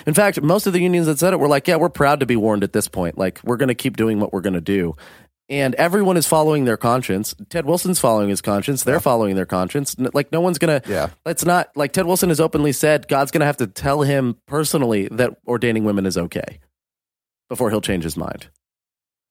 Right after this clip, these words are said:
Speaker 1: And, um, and th-, and this is the other thing. If you're the board chair, like, which, or not the board chair, but if you're the,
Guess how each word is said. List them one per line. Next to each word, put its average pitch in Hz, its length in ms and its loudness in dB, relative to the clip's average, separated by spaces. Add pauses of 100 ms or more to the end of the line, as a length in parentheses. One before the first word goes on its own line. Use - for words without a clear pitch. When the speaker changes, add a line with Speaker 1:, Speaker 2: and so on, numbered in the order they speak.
(240)
Speaker 1:
And, 147 640 0 (500)
um, 117 520 0
and 160 160 0
th-, 196 140 0
and 170 160 2
this 202 160 2
is 180 80 0
the 170 100 2
other 185 160 4
thing. 117 200 0
If 131 120 -2
you're 196 100 4
the 190 80 0
board 151 320 0
chair, 202 400 0 (380)
like, 143 360 -4 (580)
which, 160 240 -4
or 160 80 4
not 165 120 2
the 156 60 2
board 143 220 0
chair, 123 100 2
but 120 140 2
if 123 100 -2
you're 170 80 2
the, 151 180 0